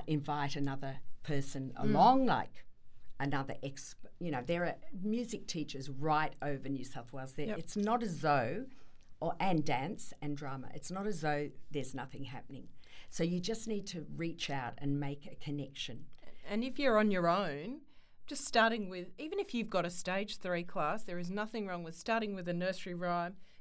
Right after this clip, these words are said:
Speaker 2: getting it chanting, turning it into a rap, then adding some backing music to it.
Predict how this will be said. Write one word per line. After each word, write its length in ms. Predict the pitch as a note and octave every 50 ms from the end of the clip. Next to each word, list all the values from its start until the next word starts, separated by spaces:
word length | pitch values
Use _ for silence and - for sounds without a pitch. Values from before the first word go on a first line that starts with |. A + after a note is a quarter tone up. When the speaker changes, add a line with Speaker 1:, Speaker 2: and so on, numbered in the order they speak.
| - -
Speaker 2:
getting 220 | - A#3+ A3+ G#3
it 140 | - - -
chanting, 640 | - - A#3+ G#3+ G3+ G3+ G3+ G3+ - G#3+ G3 G3 F3+ -
turning 360 | - - B3 B3 A#3+ A#3 A3
it 60 | G#3
into 280 | G#3 G#3 G#3+ G#3 G#3 F3+
a 100 | F3 F3
rap, 500 | F3 F#3+ A#3 A#3 G#3+ G3+ G3 G3 F#3 - - - -
then 160 | F#3 F#3 F3+
adding 260 | G3+ A#3 A#3 G#3 G3+
some 280 | G3+ - - E3+ F3 F3 F3+
backing 400 | - A3+ A#3 - G#3+ G#3+ G#3+ G#3+
music 360 | G#3+ G#3 G#3+ G#3 G#3 A3 A3
to 180 | - - A#3 A3
it. 100 | G#3 -